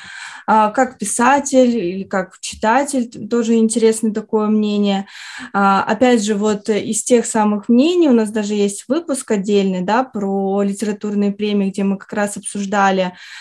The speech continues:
насколько они вообще репрезентативны в-, и отр-, насколько они отражают то, что происходит в литературном процессе.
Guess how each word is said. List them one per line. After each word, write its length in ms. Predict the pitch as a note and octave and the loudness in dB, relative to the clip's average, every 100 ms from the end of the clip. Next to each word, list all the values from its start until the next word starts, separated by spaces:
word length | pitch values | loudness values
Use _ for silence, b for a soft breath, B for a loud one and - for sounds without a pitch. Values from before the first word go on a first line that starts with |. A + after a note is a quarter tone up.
| B | B
насколько 440 | - G#3 - A3+ G#3+ | -8 -2 2 2 2
они 160 | G#3 G3+ | 0 0
вообще 240 | G3+ G#3+ | 0 -2
репрезентативны 1300 | G3+ G#3 G3+ G3+ G3+ G3+ - C#4+ F4 D#4 D4+ D4+ D4 | -2 -4 -4 -2 -2 -4 -2 0 4 4 4 2 0
в-, 400 | B3 G#3+ A3+ A#3+ A3+ | -2 -4 -2 -2 2
и 60 | |
отр-, 320 | A3 G#3+ A#3 A#3 | 0 0 -2 0
насколько 400 | A3+ B3 A#3+ A3 | 0 0 0 2
они 120 | G#3 | 0
отражают 540 | G#3 A3 A3 A3+ G#3 | -2 -2 0 2 2
то, 140 | G#3 A3 | 0 -2
что 180 | - | -4
происходит 600 | G3 G3 G3+ - G#3+ F#3+ | -6 -4 -4 -4 -4 -4
в 20 | G3+ | -6
литературном 720 | G3 G3 G3 G#3 G3+ F#3 F3+ | -8 -8 -6 -6 -4 -4 -6
процессе. 840 | F#3 - A3+ C4 E4+ - C#4 | -8 -4 0 2 0 -2 -2